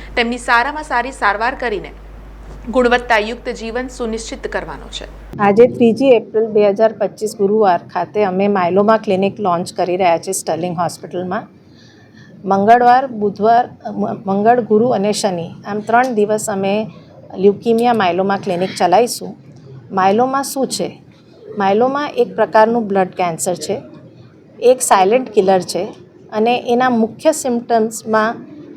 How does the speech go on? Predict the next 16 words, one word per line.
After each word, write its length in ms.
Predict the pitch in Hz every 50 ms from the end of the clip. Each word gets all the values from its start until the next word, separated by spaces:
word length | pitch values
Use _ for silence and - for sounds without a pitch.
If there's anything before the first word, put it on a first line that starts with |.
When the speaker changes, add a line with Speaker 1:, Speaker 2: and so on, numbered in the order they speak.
| -
Speaker 2:
સૌથી 260 | - 240 240 233 285 254
પહેલાં 380 | - 240 226 220 226 226 220
તો 300 | 302 254 254 254 262 254 233 214 202 208 208
કમરનો 460 | 202 214 202 208 220 220 220 233 233 214
દુખાવો, 520 | 202 196 - - - 196 196 202 240 277 - - - - - - - - - - - - - - - 208 - - - - - 170 180 190
લોહીની 380 | 196 208 220 233 233 240 247 247
ઉણપ 560 | 247 226 208 196 202 226 - - 240 - 220
એટલે 260 | 196 208 208 208 196
એનિમિયા 480 | 185 185 196 208 208 214 214 226 254 - - - - - - - - - - - - -
અને 320 | - 214 214 226 240 233 233
ઘણીવાર 460 | 220 220 214 240 277 269 254 240 240
કિડની 400 | 247 - - 196 175 185 214 226
પણ 220 | 233 - 226 220
ઇન્વોલ્વ 380 | 190 165 170 165 185 175 175 180
થાય 260 | - - 160 147 139
છે. 360 | 127 - - - - - -